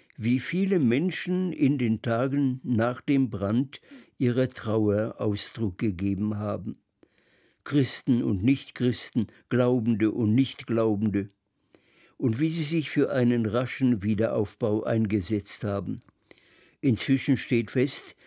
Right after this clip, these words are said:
die Kathedrale wird wieder aufgebaut, und zwar in der Gestalt, die sie vor dem Brand hatte. Noch liegt sie freilich in Trümmern,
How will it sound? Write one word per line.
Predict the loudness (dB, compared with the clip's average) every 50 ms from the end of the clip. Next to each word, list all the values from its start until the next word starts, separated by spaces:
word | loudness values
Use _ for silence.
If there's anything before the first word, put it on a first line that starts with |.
| _ _ _ -2
die | -2 -2
Kathedrale | 0 0 0 0 0 -2 -2 0 0 0 0 2 2 2 0 0 0 2
wird | 2 2 2 0 -4 -8 -4
wieder | -2 0 0 0 0 -2 -4 -4 -2
aufgebaut, | -2 -2 -4 -4 -6 -6 -4 -4 -4 -4 -4 -6 -8 -10 -14 -20 -20 _ _ _ _ _ _ _ _ _ -4
und | -2 -2 -2
zwar | 0 -2 0 0 0 0
in | 0 0 0 0
der | 0 0
Gestalt, | 0 -2 -4 -6 -4 -2 -2 0 0 0 -2 -4 -10 -20 _ _ _ _ -2
die | -2 0 0
sie | -2 -2 -2 -2 -2 -2 -2 -4
vor | -4 -2 0 2 2 2
dem | 2 0 -2 -2 -4
Brand | -4 -6 -4 -4 -4 -4 -6 -8 -14 -12 -8
hatte. | -6 -6 -6 -6 -6 -8 -8 -8 _ _ _ _ _ _ _ _ _ _ _ _ _ _ _ _ _ _ _
Noch | -2 0 0 0 0
liegt | 0 0 0 0 0
sie | -2 -2 0
freilich | 0 0 0 2 2 2 0 2 2
in | 0 0
Trümmern, | 0 2 2 2 4 4 2 0 -2 -6